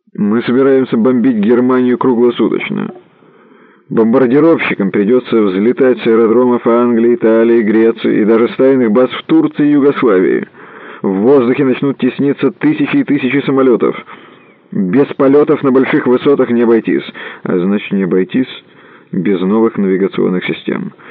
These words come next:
Другого выхода нет. Простите, мистер Вендом, но я разгневан неспроста».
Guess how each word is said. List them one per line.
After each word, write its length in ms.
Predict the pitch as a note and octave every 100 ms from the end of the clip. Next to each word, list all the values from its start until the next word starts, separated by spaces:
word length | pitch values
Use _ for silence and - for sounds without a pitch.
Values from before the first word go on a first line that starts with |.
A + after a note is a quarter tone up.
| -
Другого 520 | - - G2 G#2+ B2 A2
выхода 300 | A2 A2 G2+
нет. 220 | F#2 F2+
Простите, 640 | - F#2+ - A#2 - A#2+ -
мистер 380 | G2+ G#2 - A2+
Вендом, 500 | A2+ A#2 A2+ A#2 A#2 - - - - - - -
но 160 | F2
я 240 | F2 G2+ A#2
разгневан 680 | A#2+ G2+ G#2 A#2 A#2 A#2
неспроста». 680 | G2 F#2+ - - - - -